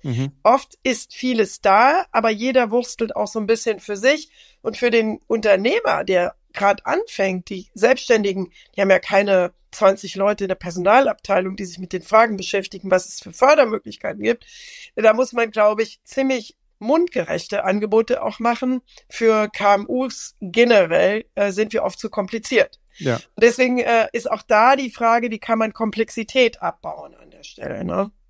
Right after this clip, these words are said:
Speaker 1: Das ist, äh, ein sehr, sehr wichtiger Punkt aus meiner Wahrnehmung, ähm, denn tatsächlich ist das vor allem ein Thema, was berufliche Bildung angeht und Transformation angeht,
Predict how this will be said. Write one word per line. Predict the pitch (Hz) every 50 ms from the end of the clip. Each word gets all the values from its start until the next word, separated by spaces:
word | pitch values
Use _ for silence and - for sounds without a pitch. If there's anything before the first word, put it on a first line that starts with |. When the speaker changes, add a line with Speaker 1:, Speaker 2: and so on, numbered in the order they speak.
| _ _ _
Speaker 1:
Das | - 123 113
ist, | 160 143 - - - - -
äh, | 165 180 170 156 - -
ein | 135 131 123 123 123 123
sehr, | 117 120 135 143
sehr | 120 131 123 110
wichtiger | 139 147 - - 165 156 156 143
Punkt | - _ - 151 156 156 165 165 160
aus | 147 123 117 - 131
meiner | 117 113 117 139 165 165 151 131
Wahrnehmung, | 135 127 127 139 147 151 156 160 165 170 165 165 165 156 - - - _
ähm, | - 139 123 117 120 123 123 123
denn | 120 120 117 123 127 123
tatsächlich | - 127 117 - 127 123 - 147 131 - - - _
ist | - - -
das | 117 -
vor | - - - -
allem | 120 143 160 156 151
ein | 139
Thema, | - 139 139 139 143 139 135 131 - - - - - - - _ _ _
was | - 113 - -
berufliche | - 104 117 127 - 143 120 - 123
Bildung | 101 - 117 120 135 143 147 143 135 - -
angeht | - 135 135 139 131 120 127 127 135 131
und | 123 113 110
Transformation | - - 123 127 - - - 135 123 120 113 - - - 110 117 143 -
angeht, | - 139 135 143 139 120 131 131 139 - -